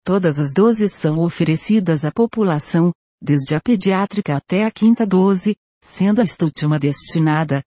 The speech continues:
por enquanto, aos imunossuprimidos graves com cinquenta anos ou mais.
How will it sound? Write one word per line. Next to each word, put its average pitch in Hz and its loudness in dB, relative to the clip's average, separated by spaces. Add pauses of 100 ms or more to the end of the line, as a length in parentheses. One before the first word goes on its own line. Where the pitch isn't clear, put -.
(140)
por 220 0
enquanto, 202 0 (300)
aos 147 0
imunossuprimidos 156 2
graves 175 0
com 220 0
cinquenta 180 2
anos 208 2
ou 233 2
mais. 139 -2